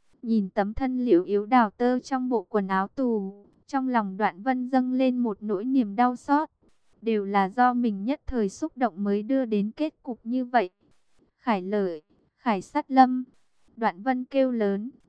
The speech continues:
thân thể không khỏi lao đi. May mà Diệp Cô Thành kịp thời chặn đứng hắn lại. "Vân, ngươi đừng lo lắng, ta và tỷ tỷ không có việc gì đâu."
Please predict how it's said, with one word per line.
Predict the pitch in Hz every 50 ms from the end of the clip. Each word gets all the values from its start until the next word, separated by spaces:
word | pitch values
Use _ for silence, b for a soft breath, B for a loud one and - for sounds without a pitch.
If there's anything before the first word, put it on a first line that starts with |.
| _
thân | - 269 262 254 254
thể | - - 240 190
không | 185 - - 262 262
khỏi | - - - 254 226 196
lao | 185 196 226 240 247
đi. | 226 262 254 254 254 254 254 247 240 _ _ _ -
May | 240 254 262 254
mà | 247 240 240 214 196 185
Diệp | 190 214 196 202 _ -
Cô | 262 262 254
Thành | 247 - 247 226 202 190
kịp | - - 202 202 _ -
thời | - 226 208 196
chặn | - - 233 190 165
đứng | - 208 202 202
hắn | 220 233 233 202 214 233
lại. | 254 254 247 233 208 202 _ _ _ _ _ _ _ _ _ _ _ _
"Vân, | 269 262 254 247 247 240 233 _ _ _ _ _
ngươi | - 254 262 262 254 247
đừng | 226 226 226 202 190 208
lo | 233 247 247
lắng, | 240 226 214 202 202 220 254 285 - _ _ _ _ -
ta | 262 254 247
và | 240 240 233 208 190
tỷ | - - 220 190 180
tỷ | _ - 220 190
không | 180 - - 262 262 254
có | - 214 208
việc | 220 226 269 220 -
gì | _ - 220 214 202
đâu." | 190 240 247 247 254 247